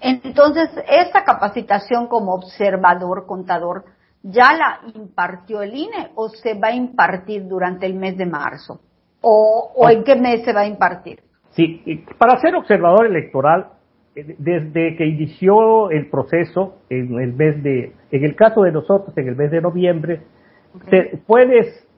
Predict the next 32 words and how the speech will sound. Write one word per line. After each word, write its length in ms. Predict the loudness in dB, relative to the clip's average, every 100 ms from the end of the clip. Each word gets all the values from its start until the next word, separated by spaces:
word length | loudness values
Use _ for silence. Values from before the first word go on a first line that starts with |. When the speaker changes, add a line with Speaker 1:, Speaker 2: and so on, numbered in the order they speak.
| _
Speaker 2:
eh, 380 | -10 -4 -4 -2
registrarte 840 | -4 -4 -6 -8 2 2 2 -4
para 480 | -2 0 0 0 -4 _
estar, 440 | -8 -6 0 2 2
eh, 280 | -2 -4 -6
eh, 480 | -6 -4 -4 -6 -8 -12 _ _
teniendo 560 | 0 4 6 6 6 4
la, 400 | 4 2 0 -4
la 140 | -6
acreditación 640 | -4 -2 -2 -2 0 0 4
para 160 | 4
ver 320 | 4 4 0 -4
las 240 | -2 0
actividades 640 | -2 -6 -6 0 2 2 -2
de 100 | -4
la 100 | -2
organización 760 | 0 0 -2 -4 -8 -6 -4
del 120 | -4 -8
proceso 500 | -8 -6 -8 -8 -18 _ _ _ -4
y 160 | 0
también 460 | 2 2 2 0 0
puede, 400 | 0 0 -2 -6 -4 2
obviamente, 640 | 4 4 2 -2 -4 -4
para 240 | -2 -4
estar 320 | -2 -4 -4 -4
en 220 | -4 -4
la, 200 | -4 -6 _ _ -12
el 160 | -8
día 140 | 0 0
de 60 |
la 80 | 0
jornada. 580 | 0 0 2 0 0 -4